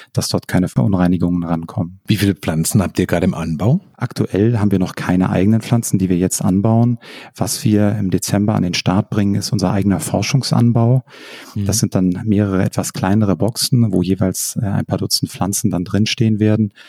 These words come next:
Speaker 1: Und dann schauen wir uns an, unter welchen Bedingungen wachsen die wirklich am besten.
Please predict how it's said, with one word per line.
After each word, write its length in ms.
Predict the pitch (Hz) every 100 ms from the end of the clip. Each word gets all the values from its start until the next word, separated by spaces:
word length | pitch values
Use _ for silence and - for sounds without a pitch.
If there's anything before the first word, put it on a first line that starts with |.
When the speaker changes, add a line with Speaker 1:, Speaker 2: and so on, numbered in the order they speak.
| - - -
Speaker 1:
Und 100 | -
dann 120 | 95 98
schauen 280 | - 101
wir 140 | 104 101
uns 180 | 95 -
an, 420 | 107 101 107 107
unter 200 | 113 98
welchen 320 | 95 107 -
Bedingungen 640 | 98 95 107 110 107 95 80
wachsen 320 | 98 - 101
die 120 | 87
wirklich 380 | 101 - 95 -
am 120 | 101
besten. 540 | 87 82 - - 78